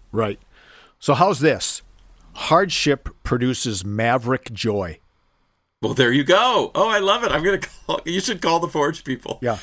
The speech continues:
Speaker 2: I like it.
Speaker 1: Can
Speaker 2: Say
Speaker 1: we
Speaker 2: it again.
Speaker 1: steal that? Ma-, uh, hardship produces maverick joy.
Speaker 2: There you go.
Speaker 1: Yep. Let's, let's, uh, let's
Speaker 2: Beautiful.
Speaker 1: copyright that. Can we do that?
Speaker 2: Um, I bet they have the Maverick Joy somewhere,
Speaker 1: <laughs>
Speaker 2: but, but
Speaker 1: They
Speaker 2: I
Speaker 1: do
Speaker 2: like
Speaker 1: too.
Speaker 2: it.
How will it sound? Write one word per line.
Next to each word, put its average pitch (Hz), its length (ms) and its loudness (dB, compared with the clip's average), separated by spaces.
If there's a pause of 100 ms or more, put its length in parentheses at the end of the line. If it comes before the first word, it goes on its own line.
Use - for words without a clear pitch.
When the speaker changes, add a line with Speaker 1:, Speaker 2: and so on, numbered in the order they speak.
(220)
Speaker 2:
I - 100 -6
like 123 240 -4
it. - 100 -8 (440)
Speaker 1:
Can 156 120 2
Speaker 2:
Say 160 60 6
Speaker 1:
we 185 40 4
Speaker 2:
it 165 60 4
again. 143 100 4
Speaker 1:
steal 196 140 6
that? 175 540 0
Ma-, 135 240 2
uh, 123 160 4
hardship 175 560 0
produces 135 540 0
maverick 113 600 -2
joy. 98 340 -6 (840)
Speaker 2:
There 95 120 0
you 92 100 0
go. 98 340 -2 (260)
Speaker 1:
Yep. 110 160 -4 (840)
Let's, 156 300 -2
let's, 190 260 2
uh, 170 180 6
let's 202 200 2
Speaker 2:
Beautiful. - 260 -4
Speaker 1:
copyright 156 460 2
that. 98 240 -4 (520)
Can 131 100 -2
we 131 60 -2
do 143 120 0
that? 160 220 -2 (440)
Speaker 2:
Um, 139 440 2 (640)
I 190 140 2
bet 403 260 -4
they 139 260 2
have 123 260 -2
the 95 100 -2
Maverick 95 520 -4
Joy 90 400 2
somewhere, 78 580 -2
Speaker 1:
<laughs> - 160 -6
Speaker 2:
but, - 20 -
but 135 240 0
Speaker 1:
They 156 80 2
Speaker 2:
I 151 160 4
Speaker 1:
do 143 60 2
Speaker 2:
like 208 180 2
Speaker 1:
too. 139 140 -2
Speaker 2:
it. 101 80 -6